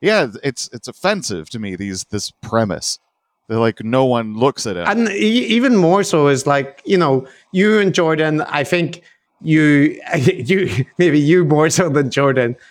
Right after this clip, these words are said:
Speaker 2: like, there, there's no subterfuge about your politics, right? You're both progressive guys.
Speaker 1: Mm.
Speaker 2: And yeah, but so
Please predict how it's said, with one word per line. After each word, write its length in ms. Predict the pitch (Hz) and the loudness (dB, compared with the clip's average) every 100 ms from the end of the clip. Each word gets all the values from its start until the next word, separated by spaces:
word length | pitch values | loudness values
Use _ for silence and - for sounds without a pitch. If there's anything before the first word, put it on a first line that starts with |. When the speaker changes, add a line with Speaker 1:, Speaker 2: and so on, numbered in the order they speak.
| _ - | _ -2
Speaker 2:
like, 440 | 156 160 135 - | 0 0 -2 -8
there, 340 | 180 175 180 175 | 0 2 2 0
there's 260 | 208 175 | 0 2
no 400 | 196 214 214 196 | 2 2 4 4
subterfuge 640 | 196 - 185 170 156 139 147 | 4 0 -2 -2 2 2 2
about 260 | 143 139 139 | 2 0 2
your 160 | 139 | 0
politics, 800 | 127 - 151 151 131 127 127 - 135 | 0 -4 -4 -2 -2 -4 -4 -4 -2
right? 200 | 131 131 | 0 0
You're 140 | 143 | -2
both 240 | 123 139 - | 0 -2 -2
progressive 680 | 123 135 127 131 123 - _ | -2 0 0 0 -2 -4 _
guys. 460 | 127 127 113 127 95 | -2 -2 -2 -4 -4
Speaker 1:
Mm. 60 | 113 | -4
Speaker 2:
And 200 | 143 135 - - _ - | -2 -2 -4 -20 _ 0
yeah, 220 | 156 160 | 2 2
but 520 | 160 - 170 160 - _ _ _ | -4 -2 -2 -2 -10 _ _ _
so 480 | - 185 170 147 | -6 0 2 0